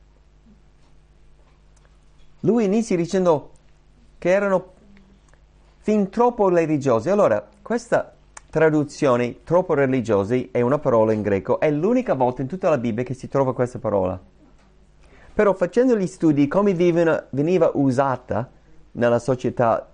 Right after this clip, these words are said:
all'epoca, ha due sensi. Un senso è troppo religioso,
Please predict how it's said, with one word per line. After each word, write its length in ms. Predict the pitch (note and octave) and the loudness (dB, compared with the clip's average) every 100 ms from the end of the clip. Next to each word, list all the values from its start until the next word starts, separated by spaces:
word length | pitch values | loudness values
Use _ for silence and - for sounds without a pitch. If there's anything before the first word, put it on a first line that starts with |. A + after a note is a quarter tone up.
| - | -8
all'epoca, 720 | - B2 A2+ A2 G#2 B2+ D3 - - - - - - - - - _ _ - | -2 0 0 0 -2 0 -2 -6 -20 -20 -20 -20 -20 -20 -20 -20 _ _ -4
ha 240 | F3 F3 | -2 -2
due 380 | D#3 C#3+ A#3+ B3+ | -4 0 2 2
sensi. 600 | - E3 C3+ C3 - F2+ - _ _ _ _ _ _ - - | 0 0 0 -2 -6 -8 -10 _ _ _ _ _ _ -20 -4
Un 220 | G#3 C4 | 0 2
senso 560 | B3 A3 G3 F#3 - - | 0 -2 -2 0 0 2
è 260 | D#3 D3+ C#3 - _ _ _ _ - | 2 0 -2 -12 _ _ _ _ -20
troppo 640 | - F3 F#3+ F#3+ A#2 A2 - | 0 2 2 0 -2 -2 -2
religioso, 920 | A#2+ G#2+ G#2+ G#2+ G2 F#2+ C3 D#3+ | -2 0 0 2 2 0 0 -2